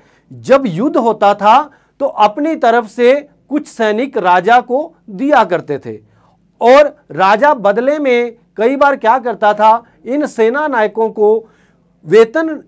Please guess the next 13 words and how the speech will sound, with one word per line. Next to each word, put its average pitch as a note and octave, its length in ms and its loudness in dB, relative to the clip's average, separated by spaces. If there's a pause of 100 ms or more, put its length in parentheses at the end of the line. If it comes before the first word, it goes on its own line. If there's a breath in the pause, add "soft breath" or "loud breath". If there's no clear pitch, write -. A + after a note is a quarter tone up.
(120)
नहीं A3+ 340 -2
दिया A#3+ 240 0
करता G#3+ 340 0
था A3+ 440 0 (100)
बल्कि A#3 380 -2
भूमि G#3 540 -4
का B3 340 2
एक G#3+ 320 0
टुकड़ा G3+ 440 0 (420)
दे D#4+ 260 -6
दिया A#3 240 0
करता D#3 360 -4
था A#2 280 -14